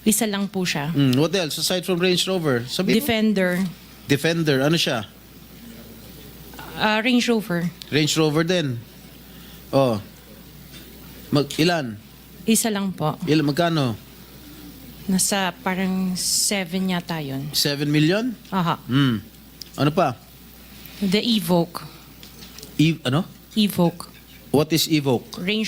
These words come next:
Speaker 1: Rover.
Speaker 2: Range Rover pa rin. Oh, parami ka pala Range Rover. Oh, mag-, Evoque. Ito yung, maliit ba ito? Malaki?
Speaker 1: Maliit.
Speaker 2: Okay, magkano?
Speaker 1: Parang nasa five lang yata po siya.
Speaker 2: Five billion. Oh, what else?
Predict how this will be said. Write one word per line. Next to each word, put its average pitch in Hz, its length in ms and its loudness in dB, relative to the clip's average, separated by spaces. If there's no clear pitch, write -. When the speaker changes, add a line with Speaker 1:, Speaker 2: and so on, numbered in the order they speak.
Speaker 1:
Rover. 170 480 -2
Speaker 2:
Range 165 320 0
Rover 180 240 2
pa 202 160 0
rin. 175 240 0
Oh, 196 140 2
parami 359 340 0
ka 359 140 -4
pala 359 180 2
Range 330 320 -2
Rover. 254 320 0
Oh, 202 160 2
mag-, 202 400 -4
Evoque. 175 640 2
Ito 151 160 2
yung, 202 220 4
maliit 202 320 2
ba 196 80 0
ito? 208 160 0
Malaki? 147 480 0
Speaker 1:
Maliit. 190 480 0
Speaker 2:
Okay, 127 320 0
magkano? 139 480 0
Speaker 1:
Parang 190 240 0
nasa 196 240 0
five 190 400 0
lang 175 240 2
yata 160 240 -2
po - 80 -6
siya. 147 240 -2
Speaker 2:
Five 139 320 0
billion. 156 480 2
Oh, 123 80 2
what 156 160 2
else? 156 480 -2